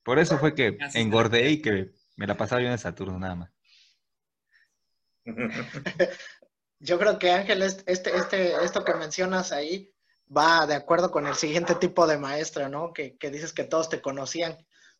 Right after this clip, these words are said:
Speaker 3: porque llega el tipo de maestro, el influencer, por título llega este, este tipo de maestro, el cual dice que todos los días toma fotos de sus alumnos o de él dando clase. Se toma la selfie en donde salgan al fondo sus alumnos en clase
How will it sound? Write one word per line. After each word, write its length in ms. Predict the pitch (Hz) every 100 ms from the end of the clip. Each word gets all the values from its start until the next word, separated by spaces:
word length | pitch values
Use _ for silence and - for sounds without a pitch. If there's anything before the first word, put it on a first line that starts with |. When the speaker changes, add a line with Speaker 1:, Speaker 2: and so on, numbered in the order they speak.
| -
Speaker 3:
porque 320 | 156 156 156
llega 220 | 170 180
el 100 | 175
tipo 240 | 180 190 180
de 100 | 165
maestro, 460 | 156 175 180 220
el 200 | 185 165
influencer, 1040 | 165 160 - 160 160 190 190 175 156 - _ _ _ _ -
por 200 | 143 131
título 380 | 175 175 170 160
llega 240 | 156 160
este, 180 | 170 175 151 -
este 220 | 160 185
tipo 260 | 180 180 180
de 100 | 170
maestro, 560 | 175 202 226 247 254 - - - - -
el 180 | 160 156
cual 220 | 180 180
dice 400 | 208 208 226 -
que 100 | 175
todos 340 | 175 220 233
los 180 | 208 190
días 260 | 214 226 -
toma 340 | 202 202 202
fotos 600 | 202 208 214 226 233 - _ _ _ _ _
de 160 | 143 151
sus 260 | - 151
alumnos 680 | 156 160 185 208 226 247 -
o 120 | 165 160
de 220 | 156 170
él 180 | 196 180
dando 360 | - 175 170
clase. 540 | 170 143 151 147 131 - _ _ _
Se 140 | -
toma 280 | 143 156 165
la 100 | 156 170
selfie 580 | 175 196 208 226 226 202
en 80 | 147
donde 220 | 139 143
salgan 320 | 170 170 160
al 120 | 147
fondo 280 | 170 165 170
sus 200 | 170 147
alumnos 460 | 131 156 170 175 165
en 120 | 131
clase 400 | 160 185 196 233